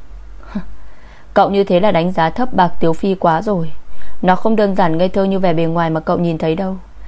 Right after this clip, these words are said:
Thực ra hôm đó Nam Trình và Bạc Tiếu Phi gặp nhau ở quán bar,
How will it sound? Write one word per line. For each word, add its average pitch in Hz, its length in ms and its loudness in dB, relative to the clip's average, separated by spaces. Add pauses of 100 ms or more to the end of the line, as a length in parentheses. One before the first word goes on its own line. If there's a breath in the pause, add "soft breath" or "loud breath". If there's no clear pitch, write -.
(280 soft breath)
Thực 180 160 2
ra 202 100 2
hôm 208 200 0
đó 175 140 4
Nam 202 240 0
Trình 175 240 0
và 165 100 0
Bạc 165 240 0
Tiếu 165 140 0
Phi 190 200 0
gặp 175 200 0
nhau 180 220 2
ở 170 100 2
quán 165 260 2
bar, 185 240 0